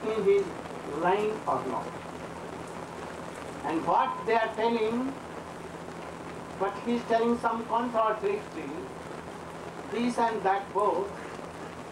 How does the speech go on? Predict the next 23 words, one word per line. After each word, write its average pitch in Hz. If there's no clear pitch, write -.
then 170
we 190
should 165
decide. 156
By 185
the 196
words 214
of 226
the 151
Gurus, 214
we 170
have 139
accepted. -
And 180
Shastra 208
and 165
Krishna 180
has 139
given. -
We 175
should 170
try 165
to 196